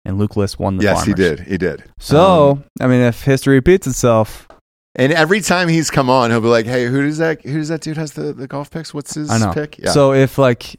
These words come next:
Speaker 1: Russell Knox hits, I don't think he has to fight me.
Speaker 2: No. No,
Speaker 1: No.
Speaker 2: I think you're fine on that.
Speaker 1: Yeah.
Speaker 2: Uh, by the way, we will be at the, the Waste Management here in, what is that?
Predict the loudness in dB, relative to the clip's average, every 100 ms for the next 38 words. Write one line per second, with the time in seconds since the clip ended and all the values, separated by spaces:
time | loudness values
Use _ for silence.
0 | -2 0 2 2 2 2 0 0 0 -2
1 | 0 0 -4 -6 -4 -6 -6 -10 -10 -10
2 | -14 -18 _ _ -20 -20 -14 -4 -2 -4
3 | -10 _ _ -12 -10 -10 -4 -2 0 -2
4 | -4 -6 -6 -10 -8 -8 -8 -12 -14 0
5 | 2 4 2 2 2 0 0 0 2 -2
6 | 0 0 0 0 0 0 0 0 -2 -2
7 | -4 -4 -2 0 0 0 -2 -2 -2 -4
8 | -4 -4 -4 -6